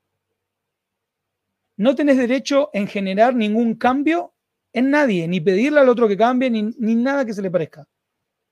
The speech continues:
Y acá estoy tirando algo controvertido, porque por ahí los que están en pareja, "Uy, Germán, pero tal cosa no me gusta de mi pareja, o tal cosa no me gusta de mi hija,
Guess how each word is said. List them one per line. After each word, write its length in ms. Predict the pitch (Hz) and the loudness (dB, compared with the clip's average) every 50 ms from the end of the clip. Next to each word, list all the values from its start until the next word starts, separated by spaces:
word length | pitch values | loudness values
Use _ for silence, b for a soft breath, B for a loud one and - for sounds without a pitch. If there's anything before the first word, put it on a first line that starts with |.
| _ _ _ _ _ _ _ _ _ | _ _ _ _ _ _ _ _ _
Y 100 | - 175 | -4 -2
acá 180 | 160 147 185 202 | 0 2 2 2
estoy 180 | 196 - 202 | 4 2 2
tirando 280 | 160 180 180 190 196 196 | 2 2 2 4 4 6
algo 140 | 185 180 175 | 4 4 4
controvertido, 600 | 175 165 160 170 170 170 170 214 262 233 185 151 | 2 0 2 2 2 2 2 2 4 4 4 2
porque 160 | 151 147 156 | 2 -2 -2
por 120 | 147 165 | -2 -2
ahí 60 | 175 | 0
los 120 | 180 180 165 | 0 -2 -2
que 40 | 170 | -4
están 200 | - - 185 185 | -4 -8 -6 -6
en 100 | 175 156 | -2 -2
pareja, 400 | 175 175 196 180 - 190 185 b b b b b b | -2 -2 -2 -2 -4 -4 -6 b b b b b b
"Uy, 240 | - 240 240 233 - | 0 2 2 2 2
Germán, 300 | 190 185 190 208 214 180 | 0 0 2 2 2 2
pero 160 | 185 180 165 | 0 0 0
tal 140 | 185 185 185 | 2 0 2
cosa 220 | 202 202 - 202 | 0 0 -2 -2
no 80 | 190 190 | -2 -2
me 100 | 190 185 | 0 0
gusta 200 | 190 185 - 196 | 0 0 0 0
de 60 | 190 | 0
mi 100 | 202 202 | 0 2
pareja, 640 | 185 220 220 226 220 220 214 202 - 202 196 196 - b b b b | 4 4 6 6 6 6 4 4 2 0 0 -2 -4 b b b b
o 100 | b 190 | b 0
tal 140 | 175 185 180 175 | 2 2 0 0
cosa 200 | 190 180 - 190 | 0 -4 -4 -4
no 80 | 185 | -4
me 80 | 185 190 | -2 -2
gusta 240 | 190 196 190 220 202 | -2 -2 0 0 0
de 80 | 208 208 | 0 0
mi 340 | 214 233 233 233 226 220 | -2 -2 -2 -2 -2 -2
hija, 320 | 214 - - 208 196 202 | -2 -2 0 0 0 -2